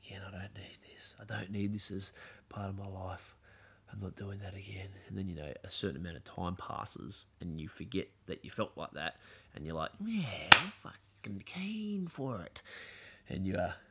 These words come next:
go out and do it all again. But yeah, we'll see what happens there. I'm sure there's a bunch of, uh, bunch of work parties, work do's and shit coming up, uh, soon as well. And I guess that leads me to the last,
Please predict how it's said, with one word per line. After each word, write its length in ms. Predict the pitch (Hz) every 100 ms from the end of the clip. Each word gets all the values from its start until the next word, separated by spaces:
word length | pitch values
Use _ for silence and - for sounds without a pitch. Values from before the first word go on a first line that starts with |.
| - - - - -
go 120 | 92
out 80 | 95
and 160 | 60 - - -
do 120 | - 71
it 40 |
all 120 | 64
again. 240 | 71 78 117 - - - - - -
But 160 | 98
yeah, 160 | 143 117
we'll 140 | 120
see 160 | - 131
what 120 | 120
happens 220 | 117 113
there. 160 | 107 73 - - - - - - - - -
I'm 60 | 113
sure 140 | 131
there's 140 | 110 101
a 40 |
bunch 220 | 104 101
of, 160 | 101 104
uh, 500 | 95 92 90 90 87 90 - - -
bunch 260 | 98 -
of 80 | 78
work 240 | 85 85 - -
parties, 380 | 98 87 87 87
work 220 | 90 -
do's 220 | 87 80
and 80 | 92
shit 160 | - -
coming 200 | 76 85
up, 120 | - - - - - - - - - - -
uh, 520 | 80 76 76 80 80 -
soon 540 | - 95 90 95 101 -
as 140 | - 107
well. 180 | 87 - - - -
And 120 | 131 135
I 40 |
guess 200 | 165 165
that 140 | 147
leads 180 | 135 127
me 60 | 127
to 120 | 120
the 120 | 113
last, 600 | 113 131 135 135 131 -